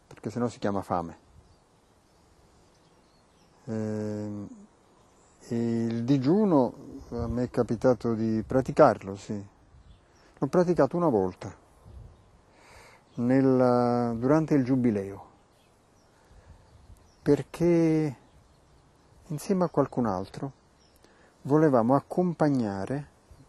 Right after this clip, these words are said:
laicamente quella richiesta del pontefice, che per completare il senso del Giubileo chiedeva un'amnistia.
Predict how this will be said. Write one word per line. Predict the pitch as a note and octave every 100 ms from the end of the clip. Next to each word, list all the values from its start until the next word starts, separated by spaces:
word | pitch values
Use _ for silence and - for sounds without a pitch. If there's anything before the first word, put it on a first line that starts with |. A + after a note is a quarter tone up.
| _
laicamente | G#2+ A2 A2 G#2+ A#2 A2 F#2+ F#2+ G2 - C3+ - - - - - - _
quella | - D#3+ C#3 B2 - - _ _ _ _ _ _ _ _ _ _ -
richiesta | C#3+ D#3 - G3 - - F3+ E3 - - - _ _ _ _ _ - - - - - - _
del | - D3
pontefice, | - C3 A2+ G2+ E2 - - - - - - - - _ _ _ _ _ _ _
che | -
per | - - E3+ -
completare | - G3 D#3+ D#3+ D3+ A#2+ F#2 F#2 F#2 - _ _ _ _ _ _ _
il | - C3 A#2 A2 G2+ A2+ _ _
senso | - D#3 C3+ G#2+ - F#2+
del | G2 G#2
Giubileo | A2+ A#2 C3 B2 C3 B2+ B2+ - -
chiedeva | E3+ D#3 D#3+ D3
un'amnistia. | C#3 C3+ C3+ C3 C3 - - F2+ G2+ -